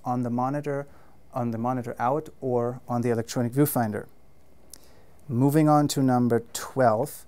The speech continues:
we have the ability to compare the stored image on the S D card with a live image, great for setting up product shots. Number thirteen,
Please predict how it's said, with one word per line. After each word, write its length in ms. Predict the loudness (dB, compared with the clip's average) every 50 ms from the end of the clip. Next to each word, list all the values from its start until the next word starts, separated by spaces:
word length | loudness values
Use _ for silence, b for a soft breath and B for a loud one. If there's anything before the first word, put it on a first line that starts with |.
| b b b b b b b b b
we 80 | -8
have 80 | -8 -4
the 80 | -4
ability 380 | -4 -2 0 0 0 0 0 -2
to 80 | -2 -6
compare 580 | -6 -8 -8 -8 -10 -10 -6 -4 -2 -2 -2
the 80 | -4 -4
stored 580 | -6 -6 -6 -4 -4 -2 0 2 0 0 -2
image 380 | -2 -4 -2 -2 -4 -4 -6 -8
on 200 | -6 -4 -4 -4
the 120 | -4 -4
S 140 | -4 -4 -6
D 180 | -6 -6 -8 -8
card 340 | -6 -6 -4 -4 -4 -4 -4
with 280 | -4 -6 -6 -2 -2
a 40 | -2
live 380 | 0 0 0 0 -2 -2 -6 -6
image, 460 | -6 -4 -4 -6 -8 -10 -16 -20 b b b b b b b
great 240 | -4 -4 -4 -4 -4
for 100 | -4 -4
setting 320 | -2 -2 -2 -2 -4 -4
up 160 | -6 -8 -8 -6
product 380 | -2 0 0 0 0 -4 -6
shots. 500 | -6 -4 -4 -4 -4 -6 -4 -6 -6 -6 -8 -18 -20 -20 -20 -20 -20 b b b b b b b b b b b b
Number 540 | 0 0 2 2 2 2 2 2 2 2 0
thirteen, 720 | -2 -2 -2 -2 -2 0 0 0 0 0 0 -4 -6 -10